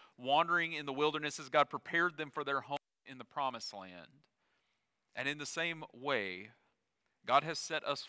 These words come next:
free, and He is leading us home. And the last book of our Bible, the book of Revelation, gives us a glimpse of the home that awaits us, so that as we live in this world, we might be people that live with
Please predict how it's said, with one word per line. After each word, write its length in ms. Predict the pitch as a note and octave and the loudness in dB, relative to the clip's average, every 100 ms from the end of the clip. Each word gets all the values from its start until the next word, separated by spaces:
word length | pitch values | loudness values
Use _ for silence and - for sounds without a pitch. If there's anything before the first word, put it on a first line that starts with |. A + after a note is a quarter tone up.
| - | -10
free, 400 | C3 G2+ F#2 - _ _ _ _ _ _ _ _ - | -8 -8 -10 -16 _ _ _ _ _ _ _ _ -16
and 80 | C3+ | -10
He 100 | C#3 | -8
is 120 | A2+ | -8
leading 400 | A2+ C#3+ D3+ C3+ | -10 -10 -10 -8
us 180 | A2+ - | -8 -10
home. 300 | - G#2+ - _ _ _ _ _ _ _ _ _ _ _ _ _ | -14 -16 -16 _ _ _ _ _ _ _ _ _ _ _ _ _
And 80 | - | -4
the 60 | A#2 | 2
last 400 | A#2 D3 E3+ C3+ | 6 6 4 -4
book 220 | C#3+ - | -6 -4
of 160 | B2+ B2 | -4 2
our 140 | B2+ | 2
Bible, 340 | A#2+ A2 A2+ A#2 | 4 2 2 -6
the 80 | |
book 280 | G#2 A2 - - | -8 -10 -8 -12
of 120 | B2 | -4
Revelation, 600 | A#2 A2 A2 G#2+ A#2 G#2+ | -2 -2 -4 -4 -8 -8
gives 240 | G#2+ D3 D#3 | -6 -6 -6
us 180 | B2+ - | -8 -6
a 120 | B2 A#2 | -8 -6
glimpse 460 | A2+ A2+ C3+ C3 - | -4 -2 -2 -4 -10
of 100 | A#2 | -4
the 120 | A2 | -4
home 340 | A#2+ C#3 C#3+ | -2 -6 -4
that 140 | B2+ A#2+ | -2 -2
awaits 420 | G#2+ A2+ B2 - - | -2 -4 -4 -10 -12
us, 500 | F#2+ _ - - _ _ _ _ _ | -12 _ -20 -20 _ _ _ _ _
so 420 | - - E3 G3 D3 | -12 2 2 2 0
that 200 | G#2 G#2+ | 0 2
as 140 | B2+ | 0
we 100 | C3+ | -4
live 220 | C3+ C#3+ C3 | -4 -2 -4
in 160 | A2 | -6
this 240 | C3+ F3 C#3 | -8 -8 -4
world, 240 | B2+ B2 | -4 -4
we 100 | B2 | -6
might 220 | B2 C#3+ | -2 -2
be 120 | C3 B2 | -4 -6
people 280 | C3+ B2+ | -6 -6
that 160 | A2+ A2 | -6 -6
live 400 | A2 B2 B2 - - | -4 -4 -6 -10 -12
with 260 | A2 A2 | -8 -8